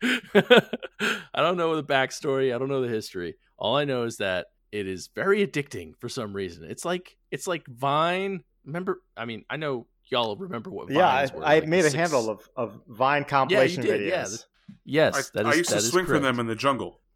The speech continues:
Speaker 2: Back
Speaker 1: Yeah,
Speaker 2: when you were
Speaker 1: Ted used to
Speaker 2: Tarzan.
Speaker 1: swing from them in the jungle.
Speaker 2: Back before
Speaker 3: Back when
Speaker 2: you
Speaker 3: I was
Speaker 2: met
Speaker 3: Tarzan.
Speaker 2: Jane.
Speaker 1: But TikTok's kinda like Vine in,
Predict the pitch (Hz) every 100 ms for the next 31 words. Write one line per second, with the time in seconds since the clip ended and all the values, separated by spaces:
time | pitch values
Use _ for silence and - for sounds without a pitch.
0 | - 151 156 143 156 151 147 135 131 123
1 | 120 101 76 139 139 135 135 131 143 151
2 | 113 _ _ 196 165 156 135 170 - 156
3 | 156 117 135 131 120 98 - _ - 160
4 | - - 339 - 381 - - - 175 202
5 | 170 147 101 95 143 233 170 113 104 101
6 | 113 101